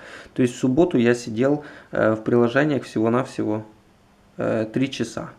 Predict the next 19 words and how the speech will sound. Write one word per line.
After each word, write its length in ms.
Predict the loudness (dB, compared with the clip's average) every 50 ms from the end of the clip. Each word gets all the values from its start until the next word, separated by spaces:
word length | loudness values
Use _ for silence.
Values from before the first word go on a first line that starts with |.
| _ _ _
находился. 680 | -4 -4 -2 -2 -4 -2 0 -2 -2 -4 -6 -10 -12 -12 -12 -20 -20 -20 -20 _
К 80 | -20 -6
примеру, 400 | -2 0 2 4 4 4 4 2
вчера 340 | 2 0 2 6 8 8 8
я 100 | 8 6
находился 640 | 4 2 0 -4 -2 0 0 0 0 0 -2 -4
полностью 540 | 0 2 0 2 2 0 -2 -2 -8 -10 -8
четыре 400 | -8 -10 -4 -2 0 0 0 -2
часа 340 | -4 -8 -10 -2 0 0 0
тридцать 300 | 2 0 -4 -4 -4 -2
семь 200 | 0 2 2 2
минут, 360 | 0 0 0 -2 -4 -6 -10 -18 -20 -20 -20 -20 -20 -12
в 60 | -2
четверг 480 | -2 -2 0 2 6 6 6 4 4
семь 360 | -6 -8 6 6 6 6 6 2
часов 480 | 0 -2 -4 -2 2 2 2 2 4 4
двадцать 280 | 4 4 4 2 -2
семь 160 | 0 0 0
минут 420 | 2 0 0 0 0 -2 -2 -4